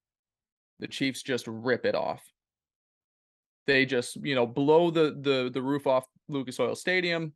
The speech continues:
the retractable roof. And, uh, maybe you, you host the Titans the week later, you lose, and then it's like, "All right, we're moving on from Frank Reich.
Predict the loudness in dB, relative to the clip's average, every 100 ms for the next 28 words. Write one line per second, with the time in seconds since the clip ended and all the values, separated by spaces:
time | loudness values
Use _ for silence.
0 | -10 -8 -2 -2 -2 -4 -2 -2 -6 _
1 | _ _ _ _ _ _ _ _ -4 0
2 | 0 0 0 0 2 0 -2 -2 -2 0
3 | 0 0 0 -2 -4 0 -2 -2 -4 -2
4 | -2 -4 -6 -4 -2 0 2 2 0 -2
5 | -2 -4 -4 -4 -6 -4 -4 -2 0 -2
6 | -2 -4 -2 -2 -2 -6 -6 -6 -2 2
7 | 2 0